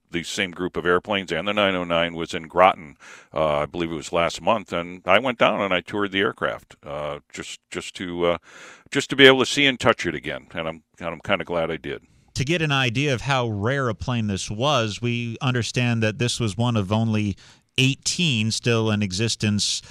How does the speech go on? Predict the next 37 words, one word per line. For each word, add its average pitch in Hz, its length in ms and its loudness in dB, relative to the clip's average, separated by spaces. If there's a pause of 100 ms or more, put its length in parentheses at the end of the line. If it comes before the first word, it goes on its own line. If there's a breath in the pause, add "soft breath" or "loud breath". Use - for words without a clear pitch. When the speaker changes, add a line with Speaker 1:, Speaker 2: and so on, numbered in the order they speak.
(260 loud breath)
Speaker 2:
across 123 420 2
the 110 100 0
country, 113 500 2
and 101 160 2
probably 110 540 2
far 113 260 2
fewer 98 640 2 (400 soft breath)
were 113 240 2
actually 104 380 2
airworthy. 113 560 0 (440)
Speaker 1:
Mm-hmm. 120 280 -8 (380 loud breath)
Uh, 107 500 12
I, 165 180 8
I 170 120 8
believe 220 360 0
most 147 560 6
of, 151 340 0
I, 117 240 -2
I, 143 560 8 (260)
yes, 127 400 6
I 120 140 8
would 135 220 -2
say 127 280 2
that 113 200 -2
that 110 180 4 (160)
number 110 360 -2
is - 80 -4
pretty 101 340 2
accurate. 92 320 2
I 92 100 4
thought 95 280 -2
that 90 120 -6
most 92 300 -4
of 95 80 -10
them 95 180 -6
were 95 280 2
airworthy, 98 640 2